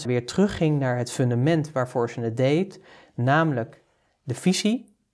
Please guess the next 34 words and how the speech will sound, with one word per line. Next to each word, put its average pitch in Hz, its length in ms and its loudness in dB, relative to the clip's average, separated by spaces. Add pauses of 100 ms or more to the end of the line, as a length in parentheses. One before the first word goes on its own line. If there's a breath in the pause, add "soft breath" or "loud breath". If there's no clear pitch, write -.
(160)
de - 80 0
missie 151 440 4
die 143 140 0
zij 123 180 0
heeft 131 380 0
met 123 140 -2
haar 120 140 0
bedrijf 120 460 0
en 117 180 -8
in 117 260 -4 (120)
zichzelf 131 500 -2
persoonlijk 131 460 -2
in 117 100 -2
haar 113 120 0
leven 139 500 0
om 123 260 0
dit 151 320 2 (440 soft breath)
wereldkundig 165 640 2
te 170 120 -6
maken 156 480 -2
en 127 200 0
te 123 120 -2
zorgen 139 380 0
dat 117 240 -6
anderen 147 500 0 (480 soft breath)
deze 147 280 2
producten 135 460 0
hebben 123 440 0
met 123 300 -4
deze 156 280 4
huidziekte, 127 720 -2 (340 loud breath)
waardoor 135 480 4
ze 117 320 -6
gewoon, 123 500 -2